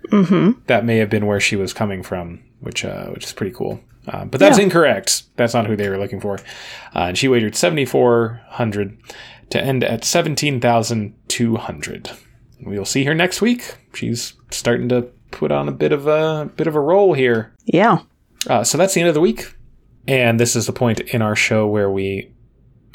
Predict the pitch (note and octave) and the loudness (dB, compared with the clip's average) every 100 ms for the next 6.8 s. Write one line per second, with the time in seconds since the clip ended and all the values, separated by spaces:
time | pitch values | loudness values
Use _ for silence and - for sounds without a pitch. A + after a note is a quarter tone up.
0 | - B2+ C#3 D3+ D3 D3 C#3 C#3+ C#3+ C#3 | -4 0 2 2 2 2 0 0 0 0
1 | D3+ D#3 - F#2 - - _ - - - | -2 -4 -6 -8 -12 -16 _ -20 -20 -20
2 | - - B2+ C#3 C#3 D3+ D3+ C#3 C3+ C#3 | -18 -6 0 2 4 2 2 2 2 2
3 | - C#3+ C#3 A#2+ C#3 C#3 G#2 F2 - _ | 2 2 2 0 -2 0 -2 -4 -12 _
4 | _ B2+ A#2 A2+ A2+ A2+ A2 A2 - _ | _ -2 0 2 4 4 2 0 -6 _
5 | _ _ - A#2+ A#2+ B2+ - B2 B2 B2 | _ _ -6 0 2 2 0 0 2 2
6 | B2 A#2+ B2 - C3 - - | 2 0 -4 -2 -4 -4 -8